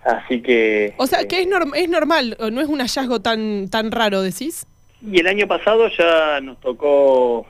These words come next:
Speaker 1: eh, otro que se había metido dentro de un, de un galpón,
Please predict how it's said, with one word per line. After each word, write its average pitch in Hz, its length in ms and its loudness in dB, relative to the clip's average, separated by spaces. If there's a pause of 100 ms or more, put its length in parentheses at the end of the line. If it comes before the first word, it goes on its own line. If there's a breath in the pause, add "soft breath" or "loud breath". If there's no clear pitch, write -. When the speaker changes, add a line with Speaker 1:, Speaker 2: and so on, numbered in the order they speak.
(120)
Speaker 1:
eh, 110 760 -10
otro 135 340 2
que 113 80 -12
se - 100 -14
había 117 720 -4
metido 120 380 -4
dentro 117 340 0
de 113 60 2
un, 110 400 -8
de 117 80 -6
un 120 80 -6
galpón, 135 340 0